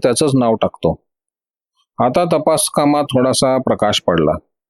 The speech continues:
वागळेंनी हाच धागा घट्ट धरून ठेवण्याचं ठरवलं. शक्य झाले असते तर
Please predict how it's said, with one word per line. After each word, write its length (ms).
वागळेंनी 480
हाच 280
धागा 260
घट्ट 280
धरून 280
ठेवण्याचं 500
ठरवलं. 400
शक्य 420
झाले 280
असते 640
तर 320